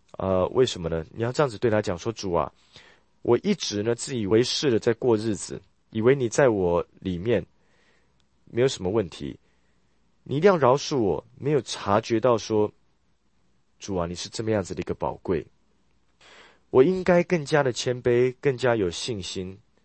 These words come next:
但这两样呢，我都缺乏。我就算是呢，循规蹈矩，可是呢，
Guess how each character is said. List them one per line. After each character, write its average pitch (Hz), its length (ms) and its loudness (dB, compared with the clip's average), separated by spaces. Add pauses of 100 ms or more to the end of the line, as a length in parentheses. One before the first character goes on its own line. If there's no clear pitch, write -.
(420)
但 131 120 0
这 120 140 -2
两 98 240 0
样 107 180 2
呢， 87 160 -4
我 - 160 -6
都 98 120 -4
缺 95 280 -4
乏。 58 320 -6 (880)
我 123 160 4
就 170 140 0
算 170 180 0
是 151 180 -4
呢， 120 120 0
循 117 260 -8
规 143 140 2
蹈 127 200 4
矩， 87 280 -6
可 - 160 -8
是 120 200 -6
呢， 98 220 -2